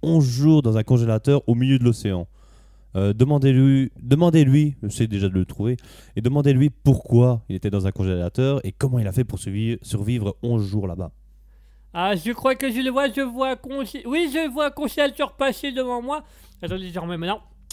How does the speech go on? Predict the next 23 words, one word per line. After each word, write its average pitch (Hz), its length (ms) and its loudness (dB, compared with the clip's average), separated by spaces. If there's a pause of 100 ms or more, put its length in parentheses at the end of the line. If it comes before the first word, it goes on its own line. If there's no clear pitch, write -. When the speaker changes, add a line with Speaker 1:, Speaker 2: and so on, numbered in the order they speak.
(760)
Speaker 2:
Voilà. 180 160 -8 (260)
Je 196 320 -4
vois, 320 680 -4
euh, 294 40 -6
effectivement 294 600 -10
un 294 100 -8
congélateur 277 760 -6
passer 254 220 -6
devant 247 200 -8
moi. 277 380 -8
Je 226 120 -4
vois, 254 300 -2
oui, 359 180 0
je 240 80 -2
vois 277 180 0
le 262 120 -2
pêcheur 277 560 -6
dedans. 262 300 -8 (220)
Monsieur 294 380 -6
le 302 80 -6
pêcheur, 294 400 -6
ouh, 311 60 -2
ouh. 415 800 2